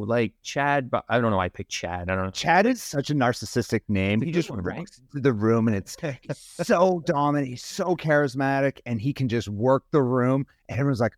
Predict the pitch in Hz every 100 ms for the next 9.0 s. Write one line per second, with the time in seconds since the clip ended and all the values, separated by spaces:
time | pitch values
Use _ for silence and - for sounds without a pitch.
0 | - 127 185 92 - 90 117 135 147 -
1 | - - 101 107 123 - _ _ _ -
2 | 160 214 107 - - - 220 - 101 -
3 | - 87 107 156 190 151 120 120 113 104
4 | 110 - - 104 117 139 - 101 90 87
5 | 104 107 113 - 107 107 - 113 - 101
6 | 82 80 _ _ - 92 110 101 92 82
7 | 98 90 90 87 87 - 78 - _ _
8 | _ _ - 277 302 202 208 226 240 254